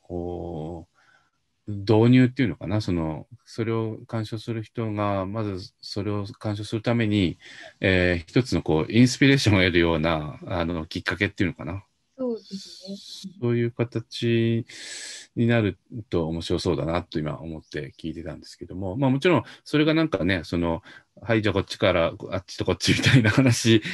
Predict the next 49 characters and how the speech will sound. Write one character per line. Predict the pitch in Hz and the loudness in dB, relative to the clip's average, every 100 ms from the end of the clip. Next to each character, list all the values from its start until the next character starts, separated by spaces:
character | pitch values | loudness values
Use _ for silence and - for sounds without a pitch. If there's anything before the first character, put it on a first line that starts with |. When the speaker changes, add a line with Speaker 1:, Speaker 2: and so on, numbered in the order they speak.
| - | -2
Speaker 1:
だ | 104 | 2
と、 | - 110 92 78 - | 4 4 4 0 0
あ | 87 | 0
の、 | 90 82 - - - | 2 0 -4 -8 0
も | 92 78 67 - _ | 2 2 -2 -8 _
う | - 101 | -14 -4
ち | 98 | -4
ょ | |
っ | |
と | - | 0
あ | 78 | 0
か | 87 | 0
ら | 82 | 0
さ | 87 | -2
ま | 82 | -2
す | - | 0
ぎ | 85 | 0
る | 76 | -2
ん | 71 | -6
だ | - | -10
け | 82 | -10
れ | 82 | -8
ど | 101 | -4
も、 | 120 131 80 92 _ | -2 -2 -4 -12 _
た | 131 | -2
だ | 117 | 0
な | |
ん | 123 | 0
か | 123 | -4
そ | 87 95 | -4 -2
う | 90 | 0
い | 90 90 87 | 0 0 -2
う、 | - - - - - - _ | -8 -20 -18 -18 -18 -20 _
あ | 92 87 | -4 -2
の、 | 82 78 82 | -4 -6 -4
今 | 82 | -4
言 | 78 | -6
っ | |
て | - 80 | -8 -8
た | 78 | -6
よ | 76 76 | -6 -8
う | |
な、 | 76 80 82 80 78 78 76 _ | -10 -8 -6 -6 -8 -14 -18 _
あ | - | -16
っ | 87 | -16
ち | - | -16
と | - 95 | -16 -12
こ | |
っ | 87 | -10